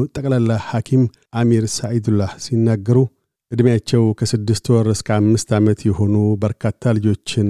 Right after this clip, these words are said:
እናክማለን። ክረምቱ ውስጥ የገጠሙን የላይና የታች መተንፈሻ አካልና የጆሮ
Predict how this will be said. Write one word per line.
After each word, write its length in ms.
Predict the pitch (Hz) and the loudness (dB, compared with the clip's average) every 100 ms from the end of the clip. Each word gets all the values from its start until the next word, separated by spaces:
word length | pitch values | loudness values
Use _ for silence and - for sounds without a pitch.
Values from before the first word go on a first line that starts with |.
| 101 | 0
እናክማለን። 880 | 101 101 107 - - 101 98 98 107 107 - _ _ _ _ | 0 0 0 -2 -4 -2 -2 -2 0 -2 -4 _ _ _ _
ክረምቱ 320 | - 131 123 - 117 | 0 2 2 2 0
ውስጥ 280 | 113 - - 117 | 0 -2 -4 0
የገጠሙን 640 | 110 107 104 127 110 110 110 107 - | 0 0 -2 -2 0 2 2 0 -2
የላይና 560 | 113 117 110 110 107 104 | 0 2 2 2 2 0
የታች 440 | 107 104 110 - - | -2 -2 -4 -4 -6
መተንፈሻ 460 | 104 113 98 110 120 110 - _ _ _ _ _ | -4 -4 -2 -2 0 -2 -4 _ _ _ _ _
አካልና 440 | 131 135 117 113 110 117 | -4 0 2 2 0 0
የጆሮ 340 | 127 117 113 | 0 0 2